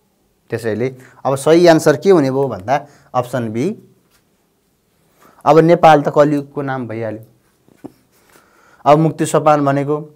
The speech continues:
यहाँ देखिहाल्नुभयो, मुक्ति सोपान द्वापर युगको भयो। द्वापर युगमा नेपाललाई मुक्ति सोपान भनिन्थ्यो, अनि सत्ययुगमा चाहिँ नेपाललाई सत्यवती भनिन्थ्यो, अप्सन एमा भएको। ल, अब हामी प्रश्न नम्बर दुईमा लागौँ।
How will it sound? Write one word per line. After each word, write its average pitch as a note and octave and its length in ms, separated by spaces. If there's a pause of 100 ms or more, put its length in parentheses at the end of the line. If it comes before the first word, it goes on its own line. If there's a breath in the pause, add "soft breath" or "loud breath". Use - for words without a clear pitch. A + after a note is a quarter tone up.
यहाँ A#2+ 100
देखिहाल्नुभयो, C3+ 600
मुक्ति C3 280
सोपान B2+ 300
द्वापर B2+ 320
युगको B2 260
भयो। A#2 200 (1800)
द्वापर A#2+ 340
युगमा A#2+ 320
नेपाललाई A#2+ 440
मुक्ति B2 260
सोपान A#2 320
भनिन्थ्यो, A2 380 (800)
अनि B2 100
सत्ययुगमा B2+ 680
चाहिँ B2 160
नेपाललाई A2+ 360
सत्यवती B2 540
भनिन्थ्यो, A2+ 420
अप्सन A2+ 240
एमा A2 140
भएको। G#2+ 320 (1300)
ल, B2+ 340 (100)
अब D#3 140
हामी D#3+ 200
प्रश्न E3 320
नम्बर D3 160
दुईमा B2+ 280
लागौँ। F#2 240